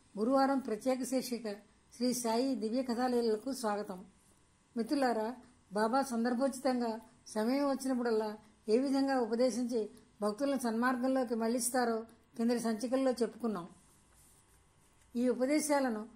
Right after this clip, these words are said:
మనసులో నిలుపుకుని పాటిస్తే ఆత్మానుభూతి త్వరలోనే పొందగలం. ఆధ్యాత్మిక విషయంలో కేవలం శ్రవణం చేసి ఊరుకుంటే ఫలితం దక్కదు. ఆత్మ సాక్షాత్కారానికై సాధ్యమైనంత పాటుపడాలి. ఎంత కృషి చేస్తే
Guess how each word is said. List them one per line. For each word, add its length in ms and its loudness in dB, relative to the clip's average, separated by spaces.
మనసులో 400 2
నిలుపుకుని 460 0
పాటిస్తే 640 0
ఆత్మానుభూతి 680 2
త్వరలోనే 460 0
పొందగలం. 540 -4
ఆధ్యాత్మిక 540 2
విషయంలో 600 0
కేవలం 440 2
శ్రవణం 400 0
చేసి 260 0
ఊరుకుంటే 460 0
ఫలితం 360 -2
దక్కదు. 380 -6
ఆత్మ 240 -2
సాక్షాత్కారానికై 1080 0
సాధ్యమైనంత 560 0
పాటుపడాలి. 720 -2
ఎంత 180 0
కృషి 360 -2
చేస్తే 460 0